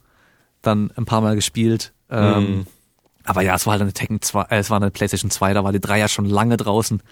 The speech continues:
Speaker 2: Ja.
Speaker 1: Und ich glaub, dann kam die vier dann auch schon irgendwann wieder raus. Also,
Speaker 2: Mhm.
Speaker 1: ja, vielleicht, vielleicht muss ich echt mal, aber, äh, ich, ich kenn von mir, dass ich mir dann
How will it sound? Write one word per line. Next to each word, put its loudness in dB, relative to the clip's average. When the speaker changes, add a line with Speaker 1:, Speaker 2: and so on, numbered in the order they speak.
Speaker 2:
Ja. 4
Speaker 1:
Und 0
ich -2
glaub, 2
dann 4
kam 0
die -6
vier -2
dann 2
auch -4
schon -6
irgendwann 0
wieder 2
raus. -2
Also, 0
Speaker 2:
Mhm. -2
Speaker 1:
ja, 2
vielleicht, 4
vielleicht 0
muss 0
ich -4
echt -6
mal, 0
aber, 0
äh, 0
ich, -4
ich -2
kenn 2
von 2
mir, 2
dass 0
ich -8
mir 2
dann 0